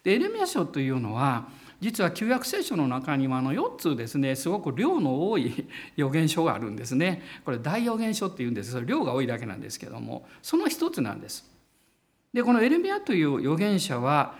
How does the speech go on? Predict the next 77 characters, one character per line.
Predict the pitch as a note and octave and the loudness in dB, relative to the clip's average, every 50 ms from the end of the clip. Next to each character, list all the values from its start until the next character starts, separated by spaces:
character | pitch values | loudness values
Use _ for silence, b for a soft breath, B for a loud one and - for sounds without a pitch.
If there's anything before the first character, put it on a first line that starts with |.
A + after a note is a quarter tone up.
| B B B | B B B
名 | D3+ F#3+ B3 | 4 6 6
前 | C#4 D4+ D#4 D#4 D4 | 6 6 6 6 6
の | C#4+ C4+ | 6 6
意 | C#4 D4+ | 6 4
味 | C#4+ G#3 C#3+ | 4 4 4
は、 | B2 B2 C3+ C3 B2 - - B B B B B | 2 2 2 2 0 0 -4 B B B B B
「主 | - - - - E4+ | -4 0 4 4 4
は | F4 C#4+ G3 C#3+ B2 - | 4 4 2 0 -2 -4
高 | - - A3 A3+ - C#4+ C#4+ | -4 -4 -2 -2 0 2 2
め | C#4+ C#4 C4+ | 2 2 2
ら | B3 A#3+ | 0 -2
れ | A3+ G#3+ F3 | -4 -4 -6
る」、 | E3 - - - - - | -6 -8 -10 -14 -8 -4
ま | - - | -4 -4
あ、 | |
神 | - - A#3+ C4+ C#4 C4+ | -2 0 2 4 4 4
様 | C4 B3+ A3+ A3 G#3+ G#3+ | 4 2 2 2 2 4
が | G#3+ G#3 | 2 2
そ | G#3 A#3 | 0 0
の | A3+ A3 G3+ | 0 0 2
人 | G#3 B3+ B3+ B3 | 4 4 4 4
生 | - A3+ | 2 2
を | G#3 | 0
引 | E3+ G#3 | 0 -2
き | - - C4 | -2 -2 -2
上 | C4+ C4+ | -2 -2
げ | C4+ | -2
て | C4 B3+ | -4 -4
く | B3+ | -4
だ | C4 B3+ A#3+ | -2 -2 0
さ | B3 B3 B3 | 0 0 -2
る | B3 | -2
っ | B3 | -4
て | A#3+ - G#3 | -6 -4 -2
い | G3 | 0
う | |
意 | G3 | 0
味 | F3+ | 2
を | |
持 | D3+ C#3 C#3 | 2 0 0
っ | C#3+ | 0
て | - F3 E3 | -2 -2 0
る | F3 | 0
ん | D#3 B2 | 0 0
で | G#2 | -2
す。 | G2+ - - - - - - - - _ _ _ _ _ _ _ _ _ _ _ _ _ B B B B B B B | -4 -10 -12 -14 -18 -20 -20 -20 -20 _ _ _ _ _ _ _ _ _ _ _ _ _ B B B B B B B
で | F#3 B3+ C4+ | 2 4 6
も | C#4 A#3+ - | 6 6 4
彼 | B3+ A#3+ B3 C4 A#3+ | 4 4 4 4 4
の | F#3+ E3 D#3+ D#3 D3 C3 - B B B B B | 6 4 4 4 4 2 -2 B B B B B
こ | - F#3 | -2 0
の | E3+ E3 D#3 D3+ D3 C3 C3+ - - - - D#3 D#3+ - | 2 2 4 2 2 0 0 -4 -8 -12 -12 -10 -8 -4
預 | C#3+ D3+ D#3+ | 0 2 2
言 | F3+ G3+ G3 F#3+ | 4 4 4 4
者 | - - D3 | 4 2 0
と | - D3 B2+ | 0 0 -2
し | A#2+ | -2
て | - D#3+ | -2 0
の | C#3+ C#3 B2 | 0 0 0
人 | B2 E3+ F3+ E3 C#3+ | 0 2 2 2 2
生、 | - - C3 B2+ - - B B B B | 0 0 0 -2 -2 -4 B B B B
そ | - - | -4 0
の | F3 E3+ | 2 2
内 | D#3+ E3 E3+ F3 F3 E3+ | 4 4 4 4 6 4
容 | E3 D#3+ E3 | 4 4 4
を | D#3 | 4
見 | D3+ D#3 E3+ | 4 2 2
ま | E3+ E3 E3 | 2 0 -2
す | E3 E3 - | -2 -4 -6
と | E3 D#3 | -6 -8
き | D#3 - B2 | -6 -4 -2
に、 | A#2+ C3+ D#3+ F3+ F#3 F3 B B B B B B B | 0 0 0 0 -2 -6 B B B B B B B
彼 | - - G3 E3+ C#3+ B2+ | -6 -4 -2 0 0 0
は | B2+ A#2+ A2+ | 0 -2 -4
で | G#2 G#2+ G#2 | -6 -8 -10
す | - - - | -10 -8 -4
ね、 | C#3 C#3 C3+ C3 C3+ | -2 -2 -2 -4 -6